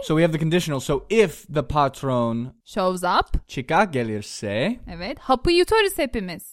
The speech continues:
Speaker 1: What does that mean?
Speaker 2: Hapı yutmak is a, a, also an idiom.
Speaker 1: To get in
Speaker 2: To,
Speaker 1: trouble?
Speaker 2: yeah, to get in trouble.
Speaker 1: What does hapı mean?
Speaker 2: Hap is the pill.
Speaker 1: So to
Speaker 2: Yutmak,
Speaker 1: swallow the pill.
Speaker 2: yes.
Speaker 1: Ha,
Speaker 2: Yeah.
Speaker 1: yutmak is to swallow. So
Speaker 2: Do you have
Speaker 1: hapı
Speaker 2: the same thing? No.
Speaker 1: No, we don't say
Speaker 2: <laughs>
Speaker 1: that. I swallowed the pill.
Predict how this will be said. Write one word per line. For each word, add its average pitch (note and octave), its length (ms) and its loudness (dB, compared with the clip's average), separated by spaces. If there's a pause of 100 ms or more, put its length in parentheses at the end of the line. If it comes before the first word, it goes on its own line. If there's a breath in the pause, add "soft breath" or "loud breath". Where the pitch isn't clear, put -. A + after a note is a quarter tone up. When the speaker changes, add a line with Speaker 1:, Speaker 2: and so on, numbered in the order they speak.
(340)
Speaker 1:
What - 120 -20
does G#2+ 80 -12
that G#2 140 -10
mean? - 160 -14 (640 soft breath)
Speaker 2:
Hapı D4 340 4
yutmak D4 400 2
is A#3 120 -4
a, G#3+ 160 -2 (200)
a, - 300 -2
also A#3 280 0
an F#3+ 100 -2
idiom. A#3+ 300 -2 (360)
Speaker 1:
To - 60 -8
get A#2 120 -4
in F2+ 100 -8
Speaker 2:
To, B3+ 60 -4
Speaker 1:
trouble? A2+ 260 -2
Speaker 2:
yeah, G3 200 0
to - 100 -16
get G3+ 160 -10
in G3 100 -8
trouble. - 260 -14
Speaker 1:
What D3 140 -6
does D3+ 100 -8
hapı A2 540 -4
mean? A2 260 -12 (300)
Speaker 2:
Hap - 420 0 (140)
is A3+ 260 -8
the A#3+ 80 -8
pill. A#3+ 460 0 (240)
Speaker 1:
So B2 280 -8
to - 180 -10
Speaker 2:
Yutmak, B2 160 2
Speaker 1:
swallow F3 320 6
the F#3 120 4
pill. E3 280 6
Speaker 2:
yes. A3+ 240 0 (220)
Speaker 1:
Ha, D#3+ 760 0 (200 loud breath)
Speaker 2:
Yeah. D#3+ 160 -2
Speaker 1:
yutmak D#3+ 300 4
is C#3 120 0
to B2+ 100 -10
swallow. C3 400 -2
So A#3+ 60 -8
Speaker 2:
Do C4 60 -2
you D4 120 4
have D#4 140 6
Speaker 1:
hapı D4+ 60 0
Speaker 2:
the E4 100 -2
same D#4 240 -2
thing? G4 200 -10
No. G3 220 -4
Speaker 1:
No, A#2 240 -2
we C#3 60 -2
don't F#3+ 160 0
say G#3 120 0
Speaker 2:
<laughs> D3+ 40 0
Speaker 1:
that. G#2 220 -2
I C#4+ 60 8
swallowed C3+ 360 0
the B2 80 -10
pill. B2 240 -8